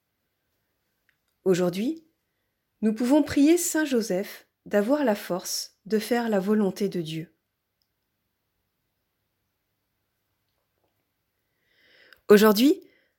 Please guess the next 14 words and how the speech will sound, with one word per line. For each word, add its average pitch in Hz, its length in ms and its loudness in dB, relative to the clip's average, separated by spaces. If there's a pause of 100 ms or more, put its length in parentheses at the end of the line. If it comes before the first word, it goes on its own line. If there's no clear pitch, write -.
(220)
nous 226 80 4
sommes 302 260 8
aussi 294 220 8
la 302 120 8
mi-carême, 226 720 2 (800)
c'est-à-dire 277 640 6
que - 100 -2
la 233 180 6
moitié 277 380 4
du 190 160 2
carême 226 480 2 (140)
est 202 100 4
déjà 214 300 6
passée. 214 420 -2